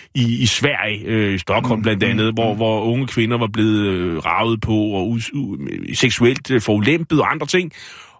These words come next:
Speaker 1: Og der kom, synes jeg, og jeg erfarede en, en vis selvransagelse, i hvert fald i svenske medier.
Speaker 2: Mm.
Speaker 1: Og der var en fremtrædende borgerlig politiker, som sagde, at hun læste slet ikke, øh, øh, mainstream-medier. Hun, hun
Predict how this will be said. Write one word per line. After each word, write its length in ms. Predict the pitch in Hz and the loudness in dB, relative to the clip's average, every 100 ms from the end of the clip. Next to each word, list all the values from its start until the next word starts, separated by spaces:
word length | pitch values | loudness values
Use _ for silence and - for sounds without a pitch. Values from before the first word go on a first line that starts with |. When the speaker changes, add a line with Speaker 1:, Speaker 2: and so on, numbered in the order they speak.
| - | -6
Speaker 1:
Og 120 | 143 185 | -4 -4
der 60 | |
kom, 400 | - - 196 151 - | -2 0 0 -2 -6
synes 380 | - 175 123 | 2 2 2
jeg, 360 | 90 127 214 156 - | 0 -2 0 -2 -2
og 180 | 123 107 | -2 -2
jeg 80 | |
erfarede 600 | 110 - - 156 107 123 - | -4 -6 -2 -2 0 -4 -2
en, 200 | 131 123 | -2 0
en 180 | 123 113 | 0 0
vis 140 | 117 - | 0 0
selvransagelse, 1080 | 160 208 247 170 113 - 110 73 92 113 | 0 0 -2 -4 -2 -2 -2 -2 -8 -6
i 40 | 113 | 0
hvert 220 | 107 101 | 0 0
fald 160 | 120 | -4
i 80 | 165 | -2
svenske 360 | 175 233 262 247 | 2 2 2 0
medier. 300 | 175 98 80 78 - - | 0 0 -6 -8 -12 -2
Speaker 2:
Mm. 180 | 131 120 | 0 2
Speaker 1:
Og 80 | |
der 80 | 143 | 2
var 140 | 139 139 | 2 2
en 140 | 120 | 0
fremtrædende 640 | 123 143 - 151 127 110 | -2 -4 0 0 2 0
borgerlig 320 | 98 123 202 190 | 0 0 0 -2
politiker, 400 | 170 151 156 143 | 0 0 0 -2
som 160 | 139 | -2
sagde, 220 | - 113 | -2 0
at 100 | 131 | 0
hun 140 | 123 143 | 0 2
læste 260 | 135 160 - | 0 0 0
slet 160 | 185 | 2
ikke, 280 | 185 190 190 | 2 0 0
øh, 460 | 165 131 123 120 113 - - _ - | 0 0 0 -2 -4 -12 -20 _ -6
øh, 880 | 131 123 120 117 117 117 123 139 127 | -2 0 0 0 0 0 -2 -4 -2
mainstream-medier. 800 | 131 185 - 202 170 160 147 143 | 0 0 0 0 2 0 0 0
Hun, 180 | 156 156 | 2 2
hun 300 | 147 160 156 | 2 0 -2